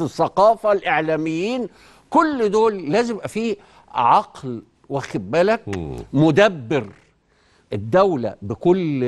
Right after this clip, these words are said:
Speaker 1: يعني، ما تملكه، بكل إمكانياتها، لازم تبقى حاطة نصب أعينها، واخد بالك؟
Speaker 2: مم.
Speaker 1: أنا عايز أطلع مواطن منتج شكله إيه؟
Speaker 2: شكله عامل إزاي؟
Speaker 1: واخد
Speaker 2: تمام.
Speaker 1: بالك؟
Speaker 2: تمام.
Speaker 1: مواطن،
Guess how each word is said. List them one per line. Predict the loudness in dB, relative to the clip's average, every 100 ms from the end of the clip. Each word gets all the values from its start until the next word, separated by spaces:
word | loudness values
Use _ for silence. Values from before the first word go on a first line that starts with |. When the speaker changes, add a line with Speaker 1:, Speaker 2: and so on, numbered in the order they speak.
| -2 -4
Speaker 1:
يعني، | -2 -2 0 0
ما | 0
تملكه، | 0 -2 -2 -4 -4
بكل | -2 0 2 2
إمكانياتها، | 0 -2 -2 0 0 -2 -2 -6 -6 _ _ -20 -4
لازم | 2 4 4 2 -4
تبقى | -4 -6 -8
حاطة | -2 -4 -4 -10 -10 _ _ _
نصب | 0 0 0 -6 -4
أعينها، | -2 -2 -2 -2 0 0 0 -4 _ _ _ _ -6
واخد | -6 -4 -4 0
بالك؟ | 2 2 -2
Speaker 2:
مم. | -8 -10 -14 _ _ _ _ -2
Speaker 1:
أنا | 0 0 -4 -10 _ -10
عايز | -4 -2 -2 -4
أطلع | -4 -2 0 -2 -2 0
مواطن | 0 0 -2 -2 -4 -6 _ -6
منتج | 2 4 4 2 2 2 -4 -20
شكله | -6 -4 -2 -4 -6
إيه؟ | -8
Speaker 2:
شكله | -10 -8 -6
عامل | -6 -6 -10
إزاي؟ | -12 -18 -20 _ _ -8
Speaker 1:
واخد | -6 -2
Speaker 2:
تمام. | 2
Speaker 1:
بالك؟ | 2 2 -4 _ -16
Speaker 2:
تمام. | -4 2
Speaker 1:
مواطن، | 6 6 4 0 -6